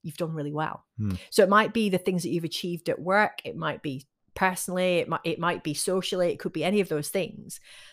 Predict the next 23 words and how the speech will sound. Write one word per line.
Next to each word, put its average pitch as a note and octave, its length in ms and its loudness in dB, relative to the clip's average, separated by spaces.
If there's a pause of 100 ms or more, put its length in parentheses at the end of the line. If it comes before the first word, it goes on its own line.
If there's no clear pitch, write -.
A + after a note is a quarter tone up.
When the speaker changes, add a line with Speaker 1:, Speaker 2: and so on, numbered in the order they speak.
(160)
Speaker 1:
But F#3+ 120 8
the G3 80 2
things A#3 280 4
that G#3+ 100 4
you A3 380 4
feel D3 800 0
you F3 300 -2
really F#3 260 0
made F3 160 0
a D#3 60 -2
difference D#3+ 500 -6
with. - 400 -14 (200)
Speaker 2:
Yeah. A2+ 180 4 (280)
Speaker 1:
So - 160 2
it F3 140 4
could A3 160 -4
be F3+ 340 2
a, E3 220 0
a C#3 100 -14
big G3+ 160 0
target - 480 -2
you D3 80 -4
hit, - 220 -6